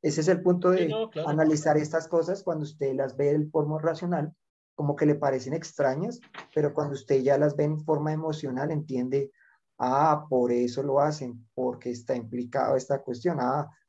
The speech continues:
Speaker 2: Pero
Speaker 1: ahora
Speaker 2: eso
Speaker 1: sí
Speaker 2: lo,
Speaker 1: tiene
Speaker 2: eso
Speaker 1: sentido.
Speaker 2: lo, eso se lo había explicado yo en dos podcasts,
Speaker 1: Mm.
Speaker 2: ¿se acuerda? Justo lo que
Speaker 1: Mm.
Speaker 2: acaba de decir, de cuando se le hace
Speaker 1: Sí.
Speaker 2: muy absurdo a nivel racional,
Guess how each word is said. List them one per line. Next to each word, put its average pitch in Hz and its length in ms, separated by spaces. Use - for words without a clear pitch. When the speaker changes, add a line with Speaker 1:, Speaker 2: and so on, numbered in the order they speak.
Speaker 2:
Pero 147 140
Speaker 1:
ahora 147 100
Speaker 2:
eso 175 100
Speaker 1:
sí 170 80
Speaker 2:
lo, 180 80
Speaker 1:
tiene 160 140
Speaker 2:
eso 156 180
Speaker 1:
sentido. 180 640
Speaker 2:
lo, - 80
eso 151 160
se 160 120
lo 196 100
había 196 100
explicado 185 480
yo 190 140
en 190 40
dos 185 220
podcasts, 175 460
Speaker 1:
Mm. - 40
Speaker 2:
¿se 131 60
acuerda? 151 360
Justo 160 260
lo 160 100
que 165 80
Speaker 1:
Mm. 160 40
Speaker 2:
acaba 160 180
de 160 100
decir, 147 260
de 139 140
cuando 127 260
se 127 120
le 123 80
hace 120 120
Speaker 1:
Sí. 147 60
Speaker 2:
muy 156 120
absurdo 156 420
a - 20
nivel 160 200
racional, 147 520